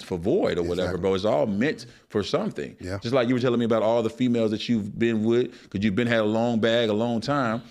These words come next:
Speaker 1: You know what I mean? So when you, that comes with a lot of women, a lot of whole thing, a lot of,
Speaker 2: Hey.
Speaker 1: and you get that experience.
Speaker 2: Get experience.
Speaker 1: You, you, you can be able to tell somebody else something.
Speaker 2: Yeah.
Speaker 1: And
Speaker 2: Yeah.
Speaker 1: then here's the thing that comes along with it, that the part that we all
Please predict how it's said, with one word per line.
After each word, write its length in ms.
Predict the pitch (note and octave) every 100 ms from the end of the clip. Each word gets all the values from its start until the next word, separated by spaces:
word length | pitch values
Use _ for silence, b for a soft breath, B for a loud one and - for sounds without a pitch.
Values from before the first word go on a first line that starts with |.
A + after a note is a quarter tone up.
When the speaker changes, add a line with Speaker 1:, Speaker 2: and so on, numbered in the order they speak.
| B B
Speaker 1:
You 120 | A2+
know 60 | A2+
what 80 | A2+
I 20 |
mean? 220 | A#2 A#2
So 200 | A#2 A2
when 220 | G2+ G#2+
you, 220 | A#2 F#2+
that 260 | F#2+ G#2+ A2+
comes 260 | B2+ A#2+ A2
with 260 | A#2+ A#2+
a 340 | - - - F#2
lot 220 | G#2+ A#2
of 80 | A2
women, 340 | A#2+ B2+ D3
a 40 | B2
lot 220 | A2+ A2+
of 80 | A2
whole 240 | B2 A#2
thing, 160 | A2+ -
a 40 |
lot 200 | A2+ A2+
of, 120 | G2+
Speaker 2:
Hey. 120 | G#2
Speaker 1:
and 80 | A#2
you 60 | A#2+
get 100 | A2+
that 120 | A#2
experience. 840 | A2 - - D3+ B3 C3 A#2 - -
Speaker 2:
Get 160 | G#2+
experience. 580 | - - A#2+ C#3 B2+ G#2
Speaker 1:
You, 140 | B2+
you, 300 | C3 G#2 C#3
you 260 | C#3 G#2+ D3
can 180 | C#3+ B2
be 180 | C3+ C#3+
able 140 | C#3+
to 40 | C3+
tell 220 | E3+ D#3
somebody 400 | C#3+ D3+ D3+ D#3
else 180 | B3+ C4
something. 380 | C3 G2+ F2 F2+
Speaker 2:
Yeah. 160 | G2 G#2+ _ -
Speaker 1:
And 140 | A2+ G#2+
Speaker 2:
Yeah. 40 |
Speaker 1:
then 220 | B2+ C#3+
here's 220 | D#3 G3
the 100 | C#3+
thing 260 | C3+ C3 B2+
that 140 | A2+ -
comes 260 | A#2+ A2
along 360 | G#2 G#2+ G#2+ G2+
with 140 | G2
it, 40 | F#2
that 120 | F#2
the 80 | F#2
part 340 | - A2+ G#2+
that 80 | G2
we 160 | G2+ G#2
all 580 | G2+ A2 G#2 G2 F2+